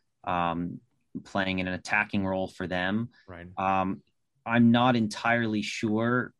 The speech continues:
Speaker 1: I mean, on current form, Timo Werner is, call them tap-ins, but he's getting goals and he's getting assists and he's contributing to Chelsea. I wouldn't start personally, um,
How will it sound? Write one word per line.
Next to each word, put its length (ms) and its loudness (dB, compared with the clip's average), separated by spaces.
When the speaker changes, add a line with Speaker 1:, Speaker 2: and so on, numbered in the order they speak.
Speaker 1:
I 80 2
mean, 360 2
on 180 -2
current 320 0
form, 520 2
Timo 380 0
Werner 540 0
is, 420 -6
call 180 2
them 140 0
tap-ins, 540 0
but 140 -6
he's 120 -4
getting 280 2
goals 400 2
and 80 2
he's 120 2
getting 260 0
assists 460 -6
and 120 0
he's 120 0
contributing 520 -4
to 60 -12
Chelsea. 440 -2
I 160 4
wouldn't 440 2
start 560 -2
personally, 760 2
um, 560 -4